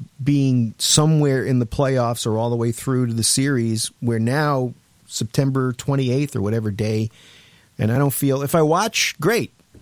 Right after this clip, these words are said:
But if I, you know, it's must-see T V until your team is out of it, and then you, you try to watch or,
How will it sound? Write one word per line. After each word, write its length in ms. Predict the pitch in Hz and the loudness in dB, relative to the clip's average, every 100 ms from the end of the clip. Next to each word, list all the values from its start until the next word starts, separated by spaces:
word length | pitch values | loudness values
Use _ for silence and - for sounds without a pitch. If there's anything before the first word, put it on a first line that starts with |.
| _ | _
But 120 | 139 | 0
if 100 | 127 | 0
I, 60 | 123 | -2
you 200 | 113 156 | -2 -2
know, 240 | 131 113 | 0 0
it's 240 | 117 117 - | -2 -4 0
must-see 540 | 123 151 - - 139 | 0 0 0 0 -2
T 220 | 123 151 | 0 0
V 420 | 131 165 160 135 131 - - _ _ | 2 2 2 0 -2 -12 -20 _ _
until 520 | 120 117 151 135 127 | -2 2 2 2 0
your 140 | 117 117 | 0 0
team 260 | 165 156 | 0 2
is 140 | 127 113 | 2 0
out 180 | 120 | -2
of 80 | 120 | -2
it, 100 | 131 | -2
and 120 | 123 | 0
then 160 | 127 131 | 0 2
you, 100 | 117 - - | 0 -4 -6
you 80 | |
try 220 | 117 143 131 | -4 0 0
to 80 | |
watch 360 | 123 123 123 120 | 0 -2 -2 -2
or, 200 | 117 110 | -2 -2